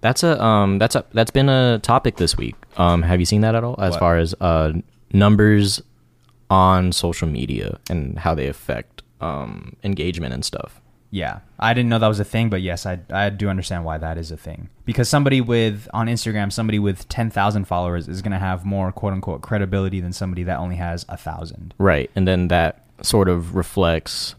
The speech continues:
Speaker 1: um, maybe how someone else who doesn't have as much is not liking themselves as much
Speaker 2: Yeah.
Speaker 1: based off of that.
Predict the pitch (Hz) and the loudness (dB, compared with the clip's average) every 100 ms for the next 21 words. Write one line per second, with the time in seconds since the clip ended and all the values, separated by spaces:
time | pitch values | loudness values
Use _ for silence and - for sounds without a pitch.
0 | - 87 85 85 78 78 78 82 101 - | -2 0 2 2 0 -2 -4 -4 -8 -12
1 | _ _ _ _ - - - - _ _ | _ _ _ _ -20 -20 -20 -20 _ _
2 | _ _ - 110 101 98 92 92 98 - | _ _ -2 2 4 4 2 -2 -6 -12
3 | - 95 90 - 95 92 95 - 87 - | 0 2 2 4 4 4 4 2 0 2
4 | 127 143 123 104 90 90 82 80 82 80 | 4 6 4 2 0 0 2 0 0 -2
5 | - - - 82 87 87 85 73 80 - | -4 -10 -8 -4 2 2 2 0 -2 -2
6 | 90 80 82 - 73 85 60 - 76 67 | -2 -2 -4 -4 -4 -4 -6 -6 -6 -6
7 | - - _ - 87 87 - - 82 80 | -10 -18 _ -4 0 0 0 -2 -2 -2
8 | - 80 80 65 60 | -4 -8 -4 -4 -4